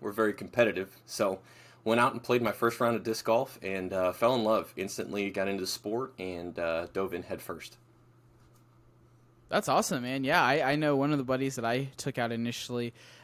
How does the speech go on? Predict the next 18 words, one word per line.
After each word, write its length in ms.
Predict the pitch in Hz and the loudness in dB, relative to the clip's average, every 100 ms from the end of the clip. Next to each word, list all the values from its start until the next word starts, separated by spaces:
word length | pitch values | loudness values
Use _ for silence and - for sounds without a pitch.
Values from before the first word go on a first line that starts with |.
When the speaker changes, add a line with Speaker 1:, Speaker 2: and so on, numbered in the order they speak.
| - | -6
Speaker 2:
uh, 60 | 120 | -6
a 40 | |
couple 260 | 117 143 135 | -4 -4 -4
years 300 | 117 135 151 | -2 -2 -2
ago, 240 | 147 120 117 | -4 -2 -4
he, 560 | - - 139 143 143 | -6 -4 -2 0 -2
his 300 | 135 151 147 | 0 0 0
entire 600 | 139 135 - 147 151 170 151 | -2 -2 -2 2 2 2 2
mission 500 | 143 - 127 117 120 | 0 -2 -4 -6 0
while 240 | 123 123 | 2 2
out 180 | 120 - | 0 -2
there 140 | 113 | -6
was 160 | 113 - | -6 -8
to 120 | 117 | -12
find 420 | - 120 123 120 | -6 -4 -4 -4
someone's 400 | - 123 120 113 | -4 -2 -2 -4
lost 380 | 117 117 113 - | -2 0 0 -4
disc 360 | 113 98 - | -4 -4 -6